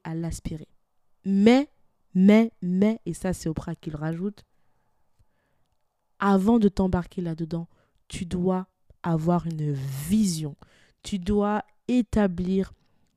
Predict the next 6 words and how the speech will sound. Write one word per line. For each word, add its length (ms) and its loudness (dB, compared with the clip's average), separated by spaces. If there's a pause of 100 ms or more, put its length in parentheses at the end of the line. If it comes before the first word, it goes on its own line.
(380)
euh, 200 -4
le 160 -4
processus 880 -2 (1400)
et 140 -2
tu 200 -4
dois 460 -2